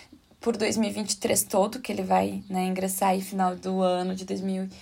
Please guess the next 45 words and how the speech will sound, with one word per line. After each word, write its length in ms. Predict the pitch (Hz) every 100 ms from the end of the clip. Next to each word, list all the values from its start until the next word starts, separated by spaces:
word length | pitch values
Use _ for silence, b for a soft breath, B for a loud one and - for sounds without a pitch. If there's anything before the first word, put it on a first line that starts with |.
| B B B
e 80 | 196
vinte 220 | 214 202
e 20 |
dois 260 | 202 190 202
e 60 |
aí 140 | 208 202
permanece 640 | 220 196 196 190 185 -
em 20 |
dois 140 | 190 190
mil 120 | 196
e 60 |
vinte 200 | 185 214
e 40 | -
três. 240 | 294 320 B B B B B B - _ _ - -
E 100 | 320
aí 220 | 349 311
a 40 |
gente 220 | 302 302
vai 140 | 302 302
ter 160 | 302
que, 260 | 294 - 311 -
ah, 160 | 302
também, 640 | 302 294 262 214 247 233 202
né, 380 | 214 196 202 208
amplia 380 | 208 214 214
esporte, 1120 | 240 254 - 262 226 233 220 196 190 190 - 254
enfim. 260 | - 226 - _
A 40 | 233
gente 120 | 233
vai 120 | 247
ter 120 | 247
que 100 | 254
ter 160 | - 214
uma 220 | 220 226
cautela 400 | 226 233 226 190
nesse 260 | 208 190 208
sentido 640 | 247 247 - 247 214 285 B B B B B -
pra 160 | 269
que 80 | 262
a 60 | 277
gente 260 | 269 254
não 640 | 277 254 269 302 294 269 262
fique 460 | - 302 - -
muito, 1200 | 247 247 254 302 349 349 339 339 339 339 359 359 392 _ B B B B B _ -
é, 880 | 220 233 233 226 226 220 208 202